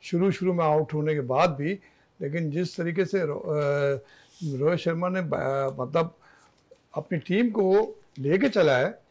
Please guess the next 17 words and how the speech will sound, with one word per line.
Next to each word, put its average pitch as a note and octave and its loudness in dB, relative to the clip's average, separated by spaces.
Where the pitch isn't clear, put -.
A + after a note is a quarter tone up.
I - -4
think A#3 -4
बहुत G3 0
कम A3 0
प्लेयर E3+ 2
हैं C3+ -2
जी। E3+ -6
इसीलिए G#3+ 0
तो G#3+ 2
कहते D4 2
हैं A3+ 0
कि A#3+ -2
कैप्टन F#3 0
जब F3+ 0
फ्रंट G3 0
से G3+ 2
आप F#3 0